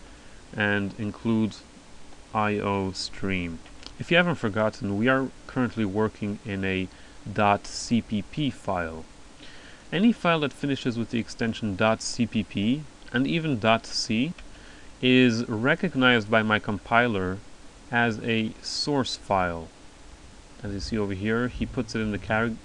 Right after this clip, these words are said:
category of source files. Source files are actually the only files which the compiler will take and compile together to make our program. Pretty much no other file will be, uh,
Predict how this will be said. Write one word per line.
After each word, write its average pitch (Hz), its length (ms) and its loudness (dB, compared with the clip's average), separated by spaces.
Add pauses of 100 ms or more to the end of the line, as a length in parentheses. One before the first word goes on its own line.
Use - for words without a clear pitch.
category 101 580 -2
of 101 160 -4
source 131 360 -2
files. 87 520 -6 (840)
Source 190 520 0
files 107 480 -2
are 113 140 -4
actually 135 380 0
the 110 140 0
only 147 320 -2
files 113 580 0
which - 360 -6 (120)
the 110 100 -2
compiler 123 580 0
will 101 200 0
take - 400 0
and 101 180 0 (160)
compile 113 500 -2
together 110 580 0 (580)
to 120 100 0
make 117 200 4
our 101 80 4
program. 110 560 -2 (880)
Pretty 165 220 2
much 160 440 0
no 135 420 2
other 131 240 2
file 127 440 2
will 117 300 4
be, 110 400 2
uh, 95 320 0